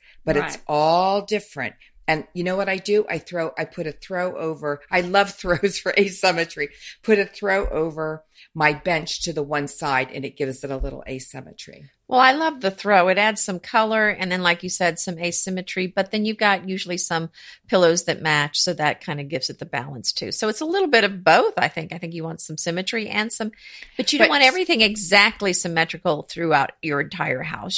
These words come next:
Speaker 3: So I
Speaker 1: And
Speaker 3: think
Speaker 1: al-
Speaker 3: the asymmetry is, is a wonderful thing to do as well.
Speaker 1: Also, you can bring in symmetry by matching, like we said, same chairs,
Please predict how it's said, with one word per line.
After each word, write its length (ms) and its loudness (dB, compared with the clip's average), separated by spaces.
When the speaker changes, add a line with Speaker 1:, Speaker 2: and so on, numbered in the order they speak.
Speaker 3:
So 260 4
I 100 10
Speaker 1:
And 80 2
Speaker 3:
think 120 -4
Speaker 1:
al- 140 2
Speaker 3:
the 80 0
asymmetry 580 0
is, 300 -4
is 120 -4
a 60 -2
wonderful 680 -4
thing 220 -6
to 60 -10
do 200 -12
as 100 -10
well. 160 -8
Speaker 1:
Also, 640 0
you 160 -2
can 220 -2
bring 420 -4
in 460 -6
symmetry 920 -6
by 340 0
matching, 560 -2
like 180 -8
we 80 -12
said, 300 -6
same 260 -8
chairs, 420 -2